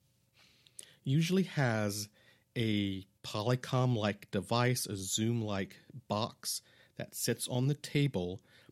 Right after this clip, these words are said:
that is a combination speaker microphone or has a speaker that's on the table.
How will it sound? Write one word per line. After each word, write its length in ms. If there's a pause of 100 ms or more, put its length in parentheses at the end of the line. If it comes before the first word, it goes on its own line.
(140)
that 180
is 160
a 60
combination 720
speaker 720
microphone 580 (880)
or 460 (280)
has 240
a 60
speaker 500
that's 340
on 240
the 60
table. 360